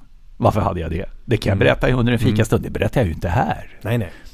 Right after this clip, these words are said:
Speaker 1: Nej,
Speaker 2: Då
Speaker 1: det är
Speaker 2: får
Speaker 1: bara när man sitter, eh, en, en duo sådär. Eller, eller vad, vad, vad hände? Det kanske jag gjort i podden, kommer inte ihåg. Lennart Johansson, eh,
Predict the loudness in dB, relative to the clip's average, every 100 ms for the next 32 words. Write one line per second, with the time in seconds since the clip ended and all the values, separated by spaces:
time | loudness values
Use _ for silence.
0 | -8 -4 0 2 2 2 2 4 4 4
1 | 2 2 0 0 0 -2 -2 -4 -4 -4
2 | -2 2 6 6 4 0 -2 -6 -12 -18
3 | -16 0 4 4 4 2 2 4 2 2
4 | -2 -4 0 2 0 -2 -6 -6 -2 0
5 | 0 -2 -2 -2 -4 -4 -4 -4 -2 2
6 | 4 4 2 0 0 -2 -4 -10 -20 -20
7 | -20 -18 -20 -6